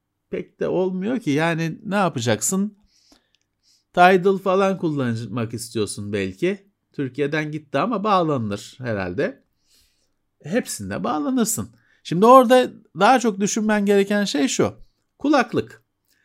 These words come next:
Eski usul kablolu kul-, telef-, kulaklık mı kullanmak istiyorsun? O zaman işte mesela ne bileyim, mesela benim Note ona kullanamam. Note dokuzu ben o yüzden tutuyorum.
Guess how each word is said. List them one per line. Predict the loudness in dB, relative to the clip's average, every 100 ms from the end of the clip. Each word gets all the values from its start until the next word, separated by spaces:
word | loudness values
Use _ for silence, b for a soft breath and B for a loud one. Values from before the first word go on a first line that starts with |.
| _ _ _ _ _ _ _ _ 4
Eski | 4 4 -2
usul | -2 -6 -2
kablolu | -2 0 -2 -4
kul-, | -6 -8 -6
telef-, | -2 -2 -2 -6 -14
kulaklık | -6 -4 -4 -6 -8
mı | -8
kullanmak | -4 -2 -2 -2 -4 -10
istiyorsun? | -10 -6 -6 -6
O | -6
zaman | -4 -2 -2 -4
işte | -4 -4
mesela | -4 -4 0 2 2
ne | 0 0
bileyim, | 0 -2
mesela | -4 -6 -4 0
benim | 0 -2 -2
Note | -2 0
ona | 0 0 -4
kullanamam. | -4 0 0 2 0 0
Note | -4 -2
dokuzu | -4 -4 -4 -4
ben | -4
o | -2 -4
yüzden | -4 -6 -6
tutuyorum. | -8 -4 0 0 -2